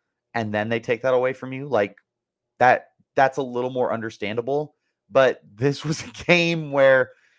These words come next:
they were allowing a hundred ninety-seven and a half rushing yards a game, and you still allowed them to just waltz all over you. They just completely took away, took away what you were trying to do.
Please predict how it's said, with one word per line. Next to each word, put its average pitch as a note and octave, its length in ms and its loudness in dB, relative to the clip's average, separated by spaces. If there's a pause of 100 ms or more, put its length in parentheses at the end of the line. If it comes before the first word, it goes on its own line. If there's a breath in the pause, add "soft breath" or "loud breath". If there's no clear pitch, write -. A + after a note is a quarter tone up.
(140)
they D#3 120 2
were E3+ 160 2
allowing D3+ 400 2
a C3 100 -2
hundred D3 320 -6
ninety-seven C#3+ 500 -4
and C3 100 -6
a A#2+ 60 -4
half A#2 360 -6
rushing A2+ 280 -8
yards G#2+ 200 -8
a G2+ 40 -14
game, F#2 360 -12 (400)
and A2+ 320 -6
you A2+ 160 -16
still C#3 460 -2
allowed A2 320 0
them G2 200 -6
to - 100 -18
just G2 200 -16
waltz G#2 540 -2
all G#2 240 -2
over F#2 280 -12
you. F#2 140 -20 (840)
They B2+ 180 0
just B2+ 340 -12
completely C#3+ 600 -6
took - 260 -8
away, B2 200 -4 (120)
took - 160 -10
away C3+ 320 -2
what B2 200 -10
you C3 100 -8
were B2 80 -8
trying B2+ 220 -4
to B2+ 60 -10
do. E3+ 240 -16